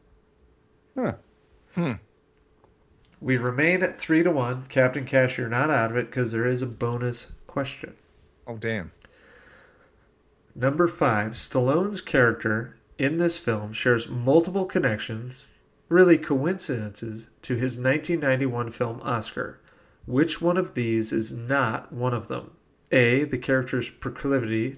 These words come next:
Speaker 3: to drink Bulleit bourbon. B, he has a daughter named Lisa. C,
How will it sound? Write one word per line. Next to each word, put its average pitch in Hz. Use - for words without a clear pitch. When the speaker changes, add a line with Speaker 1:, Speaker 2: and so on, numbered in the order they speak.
Speaker 3:
to 131
drink 120
Bulleit 123
bourbon. 117
B, 123
he 151
has 135
a 131
daughter 113
named 113
Lisa. 123
C, 131